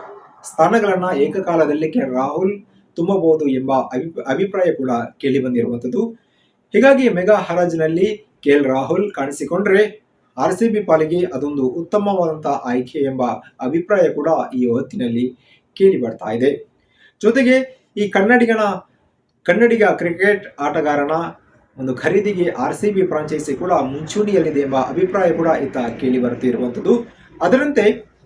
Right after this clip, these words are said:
ಐ ಪಿ ಎಲ್ ಟ್ವೆಂಟಿ ಟ್ವೆಂಟಿ ಫೈವ್ ನಲ್ಲಿ ಕೆ ಎಲ್, ಆ, ಕೆ ಎಲ್ ರಾಹುಲ್ ಆರ್ ಸಿ ಬಿಗೆ ಬಂದ್ರೆ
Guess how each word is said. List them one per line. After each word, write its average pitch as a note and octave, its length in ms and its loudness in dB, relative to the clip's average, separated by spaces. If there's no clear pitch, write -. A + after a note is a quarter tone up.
ಐ A3+ 140 8
ಪಿ B3 140 2
ಎಲ್ B3+ 240 4
ಟ್ವೆಂಟಿ G#3 460 0
ಟ್ವೆಂಟಿ F#3+ 280 2
ಫೈವ್ F3 240 -2
ನಲ್ಲಿ F3 280 2
ಕೆ D3 120 -4
ಎಲ್, C#3+ 180 0
ಆ, D3+ 280 2
ಕೆ E3 140 0
ಎಲ್ A#3 200 6
ರಾಹುಲ್ E3 480 2
ಆರ್ D3+ 200 -2
ಸಿ E3 160 0
ಬಿಗೆ D#3 260 0
ಬಂದ್ರೆ F#3 320 2